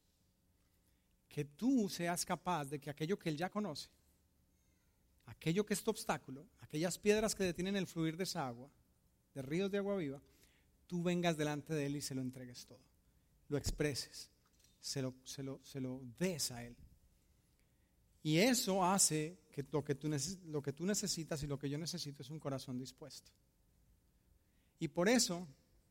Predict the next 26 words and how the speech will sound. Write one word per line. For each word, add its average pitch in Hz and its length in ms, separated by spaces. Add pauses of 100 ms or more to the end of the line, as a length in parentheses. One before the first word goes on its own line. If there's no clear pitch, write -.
(220)
cuando 151 280
uno 196 120
dice, 170 460 (540)
cuando 143 200
repasa 165 480
lo 226 140
que - 80
decía, 170 640 (1080)
lo 139 100
que - 80
se 147 140
dice 147 180
en 185 60
la 180 120
palabra 147 280
sobre 151 220
el 131 60
rey 135 200
David, 147 300 (520)
con 135 220 (240)
todas 226 320
las 233 200
cosas 175 380
que 139 140
hizo 139 200
terribles, 135 460